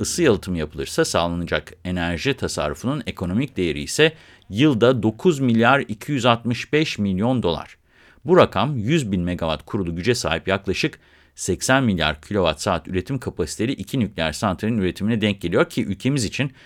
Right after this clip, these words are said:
kabul edilemez bir nükleer tehdit bu.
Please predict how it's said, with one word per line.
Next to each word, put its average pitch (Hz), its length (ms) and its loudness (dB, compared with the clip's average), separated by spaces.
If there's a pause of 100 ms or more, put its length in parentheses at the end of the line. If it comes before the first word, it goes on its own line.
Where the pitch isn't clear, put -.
(260)
kabul 123 280 2
edilemez 104 680 0
bir 104 240 -2
nükleer 90 480 -2
tehdit - 480 -6
bu. 147 200 0